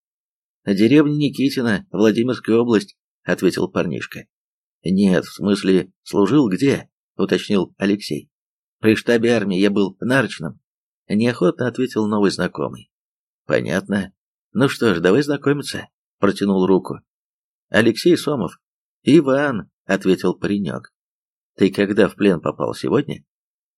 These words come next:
«Угу», мрачно кивнул Иван. «Утром. Отбился от своих, заплутал в степи, вот и». «Ясно», протянул Сомов и спросил, наконец, о самом главном.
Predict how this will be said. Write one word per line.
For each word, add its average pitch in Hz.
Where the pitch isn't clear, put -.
«Угу», 123
мрачно 92
кивнул 90
Иван. 123
«Утром. 151
Отбился 120
от 98
своих, 113
заплутал 110
в -
степи, 98
вот 151
и». 139
«Ясно», 87
протянул 92
Сомов 156
и 127
спросил, 139
наконец, 117
о 113
самом 113
главном. 98